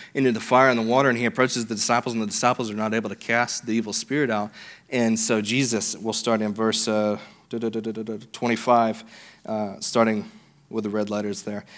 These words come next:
Thou dumb and deaf spirit, I charge thee, come out of him and enter no more into him. And the spirit cried and rent him sore and came out of him. And he was as one dead, insomuch that many said, 'He is dead.' But Jesus took him by the hand and lifted him up, and he arose. And when he was coming in the house, his disciples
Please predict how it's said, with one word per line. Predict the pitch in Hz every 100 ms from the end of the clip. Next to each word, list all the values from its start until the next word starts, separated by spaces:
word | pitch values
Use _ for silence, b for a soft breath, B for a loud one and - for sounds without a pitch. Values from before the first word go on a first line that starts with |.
| B -
Thou | 117 117
dumb | 120 139
and | 135 131
deaf | 120
spirit, | - 131 110
I |
charge | 107 117 117 -
thee, | 113
come | - 127 131
out | 131
of | 131 -
him | 107 107
and |
enter | 117 120
no | 117 117
more | 127 120 113
into | 120 - 98
him. | 92
And | 90 107
the |
spirit | 95 - 131 135
cried | - 113
and | 107 107
rent | 117 110
him | 113
sore | 113 123 117
and | 107
came | - 127 113
out | 123
of | 135 -
him. | 95 92 - B B B
And | 113
he | 117 147
was | 139
as | 123 110
one | 110 110
dead, | 104 120 110
insomuch | 127 - 127 120 131 -
that | 107
many | 110 120
said, | 110 110 101
'He | - - 127
is | 117 76
dead.' | 113 113 90 -
But | 107
Jesus | 110 127 113
took | - 135
him | 151
by | 143
the | 143
hand | 113 107 101 104
and | 98
lifted | 107 -
him | 110
up, | 101 101
and | 104
he | 101
arose. | 98 110 107 101 - B B B B
And | 123 123
when | 127
he | 131
was | 113
coming | - 131 151 170
in | 156
the |
house, | 123 107 104 113 -
his | 117 110
disciples | 107 123 123 117 107